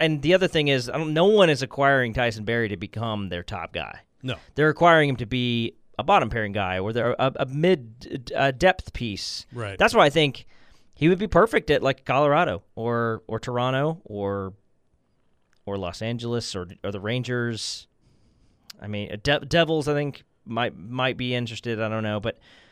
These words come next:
Speaker 1: I, so I, I think those teams would be, would be fine with him and probably wouldn't care about any attitude issues 'cause they only have him for this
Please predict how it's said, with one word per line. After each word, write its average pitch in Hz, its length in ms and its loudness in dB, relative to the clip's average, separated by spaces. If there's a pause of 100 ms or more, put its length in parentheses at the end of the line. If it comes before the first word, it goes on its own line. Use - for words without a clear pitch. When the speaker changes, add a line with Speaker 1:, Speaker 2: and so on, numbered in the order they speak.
(360)
Speaker 1:
I, - 80 -14 (440)
so - 160 -4
I, 160 240 2
I 147 100 -2
think 170 160 -4
those 170 240 6
teams 147 300 -2
would 127 100 -6
be, 131 180 -2
would 120 200 -8
be 120 100 -6
fine 147 260 0
with 127 120 -2
him 107 320 -4 (480)
and 117 420 -4
probably 120 240 -4
wouldn't 104 280 -6
care 104 440 -4 (220)
about 101 200 -6
any 98 200 -8
attitude 98 340 -6
issues 95 240 -10
'cause 92 140 -14
they 95 80 -8
only 95 140 -6
have 92 120 -8
him 92 80 -14
for 90 100 -16
this - 360 -16